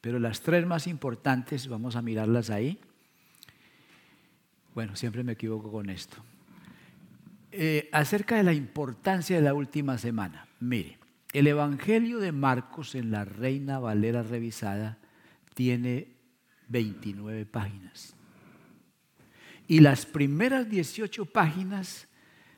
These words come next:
las usa el evangelista para resumir, ¿cuántos años? Treinta y tres años.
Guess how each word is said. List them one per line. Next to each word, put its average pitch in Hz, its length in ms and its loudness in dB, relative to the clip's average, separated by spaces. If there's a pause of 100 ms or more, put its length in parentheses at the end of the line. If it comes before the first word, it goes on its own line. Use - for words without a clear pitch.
las 135 540 8
usa 208 440 0
el 170 100 6
evangelista 165 960 4 (640)
para 135 560 6
resumir, 143 960 -2
¿cuántos 170 440 -6
años? 202 420 -12 (600)
Treinta 113 360 -4
y 104 80 -6
tres 107 320 -6
años. 90 520 -12